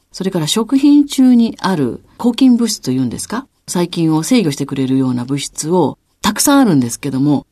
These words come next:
そういったものを一つ一つきちんと調べていって、そしてそれらをうまく組み合わせて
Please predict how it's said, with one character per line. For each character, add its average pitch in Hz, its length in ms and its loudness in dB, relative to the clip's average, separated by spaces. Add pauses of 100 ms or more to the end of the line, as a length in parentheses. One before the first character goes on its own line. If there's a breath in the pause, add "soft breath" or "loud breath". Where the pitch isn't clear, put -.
(160)
そ - 140 -4
う - 20 2
い 285 40 0
っ - 20 -6
た 254 100 0
も 214 120 2
の 190 80 2
を 175 40 -2
一 254 180 0
つ 254 120 -2
一 226 180 -2
つ 165 140 -4
き - 140 -10
ち 294 200 2
ん 320 100 4
と 226 100 -2
調 175 220 0
べ 143 100 0
て 120 160 -4
い 113 60 -10
っ - 40 -16
て、 - 440 -4 (200)
そ - 140 -6
し - 120 -6
て - 100 -4
そ 254 140 0
れ 254 80 4
ら 196 140 2
を 143 80 2
う 262 140 2
ま 262 160 4
く 151 120 -6
組 139 280 2
み 160 60 4
合 175 100 2
わ 180 100 0
せ 127 160 -4
て 165 340 -2